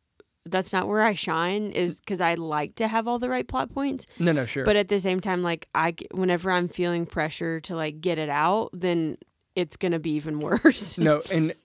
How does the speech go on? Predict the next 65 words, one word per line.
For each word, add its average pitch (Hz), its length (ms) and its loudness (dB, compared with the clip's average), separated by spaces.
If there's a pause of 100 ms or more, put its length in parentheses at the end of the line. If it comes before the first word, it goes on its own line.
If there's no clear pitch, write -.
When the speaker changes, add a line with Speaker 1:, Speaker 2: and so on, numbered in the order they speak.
(120)
Speaker 2:
and 160 120 2
it 147 60 2
has 147 220 0
nothing 147 280 0
to 135 60 -4
do 151 100 0
with 131 100 -2
your 131 80 -4
storytelling. 147 680 -6
Speaker 1:
Mm-hmm. 180 260 -8
Speaker 2:
It 156 80 4
was 147 140 2
legitimately 143 420 0
that 135 140 0
I 127 120 4
had 135 140 2
a 120 40 -4
plan, 127 580 -4 (560)
and 139 160 0
it 143 40 2
was 131 160 -4
to 151 100 -10
talk 131 240 0
about 131 400 2
therapy, 143 580 -2 (480)
and 139 140 2
it - 20 0
was 135 140 -4
to 139 80 -6
talk 123 220 0
about 123 340 0 (260)
Breaking 127 300 2
Bad. 120 300 0 (180)
<laughs> - 40 -20 (120)
Speaker 1:
And 196 200 4
it's 165 180 0
like, 185 260 0 (200)
it 175 200 2
kinda 170 220 -2
changed. 147 560 -4
Speaker 2:
Yeah, 165 300 6
and 160 120 4
it, 160 160 -2
'cause 151 160 2
now 143 120 6
Speaker 1:
'Cause - 160 6
Speaker 2:
I'm - 40 6
Speaker 1:
I - 40 6
Speaker 2:
trying 139 160 8
Speaker 1:
think - 100 4
Speaker 2:
to - 40 -10
keep 143 140 2
it 135 80 2
under, 131 160 0
yeah, 180 300 2
Speaker 1:
Well, 202 120 8
Speaker 2:
so 220 40 10
Speaker 1:
and 214 100 4
you 240 100 4
and 240 100 4
I 214 60 6
realized 185 460 2
in 175 140 -2
real 165 180 -2
time 156 520 -4